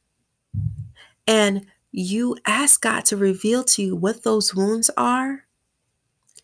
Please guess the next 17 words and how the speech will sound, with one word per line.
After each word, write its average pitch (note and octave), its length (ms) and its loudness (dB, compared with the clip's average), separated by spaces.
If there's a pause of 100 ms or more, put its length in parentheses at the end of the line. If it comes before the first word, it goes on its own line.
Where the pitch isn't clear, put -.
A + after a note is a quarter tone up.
(380)
and A3+ 160 4
that G#3 100 4
he A#3 200 0
heals C4+ 600 2
you G3+ 180 2
from G3+ 320 0
those F#3 300 -4
wounds A#3+ 720 -2 (1120)
and A#3 180 4
that A3 220 0
you C4+ 120 6
begin A#3 520 0
a G3+ 100 2
healing B3 640 -2
journey G#3+ 600 0
with G3+ 420 0 (140)
him. F#3+ 440 -4